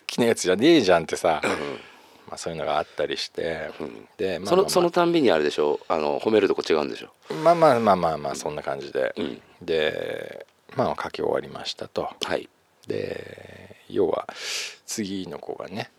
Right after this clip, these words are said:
Speaker 2: うん。
Speaker 1: えーと、「じゃあカウンセリングします」と。
Speaker 2: はい。
Speaker 1: で、こう目の前にパソコン、ディスプレイみたいのがあって、
Speaker 2: うん。
Speaker 1: あの、せ-、なんかコードがひ-、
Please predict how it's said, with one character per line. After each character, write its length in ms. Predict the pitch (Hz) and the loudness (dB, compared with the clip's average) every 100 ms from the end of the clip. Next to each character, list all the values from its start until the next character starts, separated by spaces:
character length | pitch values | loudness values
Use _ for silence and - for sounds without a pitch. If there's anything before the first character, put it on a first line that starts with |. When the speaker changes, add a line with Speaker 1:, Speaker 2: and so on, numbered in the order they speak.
| - | -12
Speaker 2:
う 40 | |
ん。 140 | 71 - - | -12 -12 -12
Speaker 1:
え 320 | 71 - - | -10 -8 -10
ー 20 | |
と、 120 | - - | -12 -6
「じ 80 | - | -4
ゃ 60 | |
あ 540 | - - - - - - _ | -4 -4 -8 -10 -14 -18 _
カ 120 | - 76 | -8 -8
ウ 60 | |
ン 60 | 67 | -6
セ 120 | - | -8
リ 80 | 69 | -8
ン 60 | |
グ 80 | 67 | -8
し 100 | - | -8
ま 160 | 92 95 | -6 -6
す」 100 | - | -4
と。 240 | - - - | -4 -4 -6
Speaker 2:
は 120 | - | -4
い。 100 | 64 - _ _ - | -4 -6 _ _ -10
Speaker 1:
で、 440 | - - - - _ - | -8 -8 -10 -18 _ -12
こ 280 | - - - - | -8 -8 -10 -12
う 80 | 98 | -8
目 100 | 92 | -4
の 60 | |
前 140 | 95 78 | -2 -2
に 80 | |
パ 160 | - 80 | -4 -4
ソ 120 | - | -4
コ 220 | - - 71 | -4 -2 -2
ン、 200 | 69 - 87 - - | -6 -12 -12 -12 -10
デ 100 | 95 | -8
ィ 40 | |
ス 100 | 82 | -8
プ 100 | - | -6
レ 100 | 135 | -8
イ 40 | - | -8
み 80 | |
た 100 | - | -12
い 40 | 135 | -12
の 60 | |
が 120 | 135 131 | -10 -12
あ 20 | |
っ 20 | |
て、 360 | _ - 135 - | _ -6 -6 -4
Speaker 2:
う 60 | |
ん。 140 | 82 58 - - - - - - _ | -8 -8 -12 -10 -10 -12 -14 -20 _
Speaker 1:
あ 80 | 80 | -14
の、 720 | 67 67 - - - - - - _ _ _ _ _ _ - | -14 -16 -16 -16 -16 -18 -20 -20 _ _ _ _ _ _ -12
せ-、 180 | - - - | -10 -12 -12
な 100 | - | -10
ん 40 | |
か 220 | - - - - | -8 -8 -10 -4
コ 200 | 202 175 | -2 0
ー 40 | |
ド 80 | 71 | 0
が 80 | |
ひ-、 140 | 65 | -2